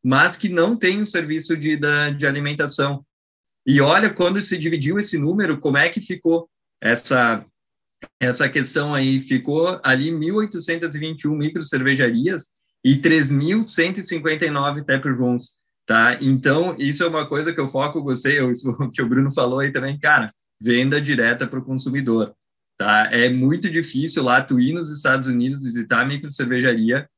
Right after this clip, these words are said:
e ver alguma micro, que é a microcervejaria que não tem um espaço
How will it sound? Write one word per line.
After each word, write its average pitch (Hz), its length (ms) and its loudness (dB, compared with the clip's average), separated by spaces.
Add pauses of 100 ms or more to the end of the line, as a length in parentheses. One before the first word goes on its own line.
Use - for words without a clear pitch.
(180)
e 123 100 4
ver 120 160 2
alguma 147 400 0
micro, 151 240 -2 (220)
que 131 80 2
é 127 40 6
a 120 240 4
microcervejaria 131 960 0
que 151 100 -2
não 147 220 0
tem 170 240 -2
um 165 80 -4
espaço 135 640 -2